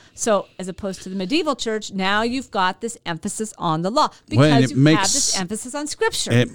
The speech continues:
Speaker 2: but it makes, and it makes so much sense now that, that the reformers would return to placing such an emphasis on the Ten Commandments because it's biblical.
Speaker 1: It's biblical.
Speaker 2: <laughs> Yeah.
Speaker 1: And of course, particularly Calvin.
Speaker 2: Yeah.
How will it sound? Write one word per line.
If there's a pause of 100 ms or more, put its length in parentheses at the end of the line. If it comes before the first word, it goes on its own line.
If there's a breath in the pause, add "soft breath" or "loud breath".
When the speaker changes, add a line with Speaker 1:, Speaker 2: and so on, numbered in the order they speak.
Speaker 2:
but
it
makes,
and
it
makes
so
much
sense
now
that,
that
the
reformers
would
return
to
placing
such
an
emphasis
on
the
Ten
Commandments
because
it's
biblical.
Speaker 1:
It's
biblical.
Speaker 2:
<laughs>
Yeah.
Speaker 1:
And
of
course,
particularly (320)
Calvin.
Speaker 2:
Yeah.